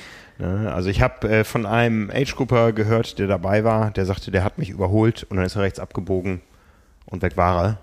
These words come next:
Ne, und man hat ihm angesehen, wie fertig der war. Ja. Ich hab ja, du erinnerst dich, nach der Pressekonferenz, äh, gesagt, ich sehe Sebastian Kienle noch nicht im Ziel. Ich hatte einen ganz komischen Eindruck von ihm, bei der Pressekonferenz, ähm, nicht als er das Mikro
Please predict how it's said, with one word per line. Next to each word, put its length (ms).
Ne, 200
und 100
man 100
hat 120
ihm 100
angesehen, 640
wie 420
fertig 440
der 160
war. 220
Ja. 260
Ich 180
hab 140
ja, 260
du 120
erinnerst 340
dich, 240
nach 120
der 120
Pressekonferenz, 960
äh, 200
gesagt, 400
ich 120
sehe 140
Sebastian 360
Kienle 240
noch 100
nicht 120
im 120
Ziel. 200
Ich 80
hatte 100
einen 80
ganz 140
komischen 320
Eindruck 240
von 180
ihm, 280
bei 100
der 80
Pressekonferenz, 1080
ähm, 480
nicht 520
als 180
er 80
das 160
Mikro 680